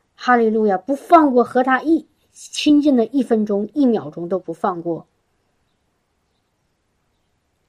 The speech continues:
可以吗？哈利路亚，哈利路亚。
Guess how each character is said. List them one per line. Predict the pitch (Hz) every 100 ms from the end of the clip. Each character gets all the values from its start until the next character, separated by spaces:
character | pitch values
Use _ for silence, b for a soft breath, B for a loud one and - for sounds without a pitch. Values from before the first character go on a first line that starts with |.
| _ _ _ _ _ _ _ _ _ _
可 | - 220
以 | 208
吗？ | 196 180 185 _
哈 | - 196
利 | 208 185
路 | 190
亚， | 175 165 - _ _ _ _ _ _ _ _
哈 | - 208
利 | 190
路 | 175 175
亚。 | 165 160